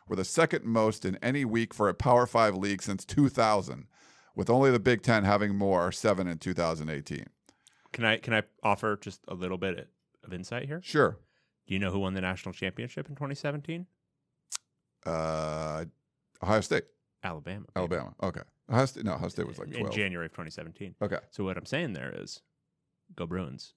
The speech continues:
Speaker 1: Oh, that may be, that's a, I like that. That it could just be the rest of the conference was crap, but
Speaker 2: That's all I'm saying.
Speaker 1: U C L A is
Speaker 2: That's,
Speaker 1: good.
Speaker 2: that's all I'm saying, baby.
Speaker 1: So are you still mad at Bruce Feldman for saying that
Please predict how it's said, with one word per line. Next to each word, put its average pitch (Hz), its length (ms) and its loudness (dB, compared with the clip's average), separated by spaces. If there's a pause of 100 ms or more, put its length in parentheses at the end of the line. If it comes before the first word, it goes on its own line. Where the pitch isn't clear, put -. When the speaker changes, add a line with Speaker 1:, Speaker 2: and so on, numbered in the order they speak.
Speaker 1:
Oh, 123 280 8 (140)
that 90 120 -4
may 113 160 2
be, 107 320 0 (200)
that's 95 220 -2
a, 135 140 -2
I 107 80 0
like 127 280 0
that. - 200 -8 (800)
That 98 100 -2
it 95 100 -4
could 107 160 0
just 95 200 -4
be 92 320 -2 (380)
the 92 80 -4
rest 104 200 0
of 107 40 0
the 104 120 -4
conference 98 320 -2
was 82 120 -8
crap, 101 500 2
but 101 420 0 (200)
Speaker 2:
That's - 120 -18
all 98 100 -2
I'm 98 80 -6
saying. 139 320 -4
Speaker 1:
U 98 120 0
C 98 120 -6
L 95 80 0
A 90 40 0
is 90 60 -2
Speaker 2:
That's, 113 200 4
Speaker 1:
good. - 80 -8
Speaker 2:
that's 120 280 2
all 120 140 6
I'm 117 80 0
saying, 143 280 2
baby. 92 340 0 (140)
Speaker 1:
So 147 420 6
are 120 80 4
you 147 100 4
still 170 220 0
mad 151 240 4
at 139 100 2
Bruce 156 200 0
Feldman 143 280 4
for 143 100 -4
saying 139 340 0
that - 140 -2